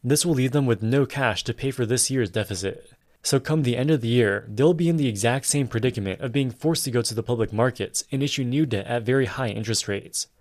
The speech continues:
The high interest expense could lead the country into a debt spiral, eventually causing a default.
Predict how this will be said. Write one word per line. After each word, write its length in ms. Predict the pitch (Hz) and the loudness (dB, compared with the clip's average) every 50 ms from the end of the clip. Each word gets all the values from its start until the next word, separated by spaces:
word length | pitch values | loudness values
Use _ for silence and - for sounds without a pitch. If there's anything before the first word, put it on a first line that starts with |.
| _ _ _ _ _ _ _ - | _ _ _ _ _ _ _ -2
The 100 | - 127 | -2 -2
high 220 | - 127 143 160 | 0 2 0 0
interest 300 | - - 117 117 135 - | 0 -2 -4 -4 -4 -4
expense 380 | 143 127 - - 139 139 127 - | -4 -4 -2 -2 -2 0 -2 -2
could 240 | - - 147 143 147 | -2 -4 -4 -2 0
lead 120 | 170 160 | -2 0
the 60 | 147 | -2
country 400 | - - 117 113 113 - 135 131 | -2 -2 -2 -4 -2 -2 -4 -4
into 240 | 139 135 131 - 135 | -4 -4 -4 0 0
a 60 | 123 | 0
debt 300 | 107 98 120 117 110 - | 0 2 2 0 0 0
spiral, 580 | - - - 113 117 113 104 98 - - - - _ - - - | -2 -2 2 2 2 2 0 -2 -6 -8 -14 -20 _ -12 -4 -2
eventually 460 | 127 98 117 113 117 - 151 151 143 | 0 2 2 0 2 2 2 2 2
causing 400 | 147 - 110 117 120 127 143 139 | 0 0 -2 -2 0 0 -2 -4
a 80 | 127 | -4
default. 560 | 98 98 95 - 117 110 110 - 71 - - | -4 -4 -2 0 2 2 0 0 -4 -14 -18